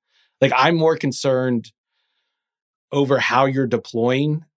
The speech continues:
that twelve personnel. And I think the Rams were, that's, that was, like, the secret to the Rams' success initially was, like, they're running eleven personnel and not coming out of it. But the formations they're running are,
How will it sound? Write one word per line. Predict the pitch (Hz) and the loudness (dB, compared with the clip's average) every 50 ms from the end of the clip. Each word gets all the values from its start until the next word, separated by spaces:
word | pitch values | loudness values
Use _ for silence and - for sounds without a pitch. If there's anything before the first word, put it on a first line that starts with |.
| _ _ _ _ _ | _ _ _ _ _
that | 113 120 113 107 - | -6 -4 -4 -4 -6
twelve | - - 113 110 123 - | -4 -2 -2 -2 0 0
personnel. | - 143 147 - 165 156 156 | -2 -2 -2 0 0 0 2
And | 156 135 | 2 0
I | 120 | 0
think | - - 151 - | 0 -2 -2 -2
the | 127 110 | -2 0
Rams | 107 120 131 147 165 170 139 113 | 0 0 2 2 2 0 -2 -2
were, | 120 120 117 117 117 113 - _ 120 | -2 -2 0 0 0 0 -4 _ -2
that's, | 120 156 175 - - 143 135 | 0 0 0 0 -6 -4 -2
that | 185 208 220 | 0 0 2
was, | 190 170 143 | 0 0 0
like, | 151 143 139 | -2 -2 -2
the | 139 | -4
secret | 127 - - 165 - 160 | -6 -4 -4 -4 -4 -6
to | - 135 | -4 -4
the | 127 123 | -2 0
Rams' | 131 143 131 120 - | 0 0 0 -2 -6
success | - 113 - - 180 214 - - | -8 -8 0 0 0 0 2 0
initially | 135 117 - - - 185 147 131 123 | 0 0 0 0 0 0 0 0 0
was, | 117 120 104 | 0 2 2
like, | 127 120 117 110 - | 0 0 0 -2 0
they're | 143 156 180 | 0 0 0
running | 156 131 143 165 180 170 151 | 2 2 2 2 2 0 0
eleven | 120 117 135 131 123 113 | 0 0 0 0 -2 -2
personnel | - 131 123 - 143 135 123 113 | -4 -4 -4 -2 0 0 0 0
and | 104 104 | -2 -4
not | 107 110 113 123 135 - | -4 0 0 -2 -2 0
coming | - 156 143 139 123 | -2 0 0 0 0
out | 113 117 135 160 | 0 0 0 0
of | 160 190 | 0 0
it. | 202 202 - _ _ _ _ _ _ _ _ | -2 -2 -6 _ _ _ _ _ _ _ _
But | - 143 143 | -6 -2 -2
the | 147 131 | -2 -4
formations | - - 151 131 110 120 156 214 226 - 196 147 131 | -2 -2 -2 0 2 2 0 0 0 0 -2 -2 0
they're | - 117 107 | 0 0 0
running | 110 113 113 113 113 110 107 - - _ | 2 0 0 0 -2 -2 -4 -8 -6 _
are, | 139 131 | 0 0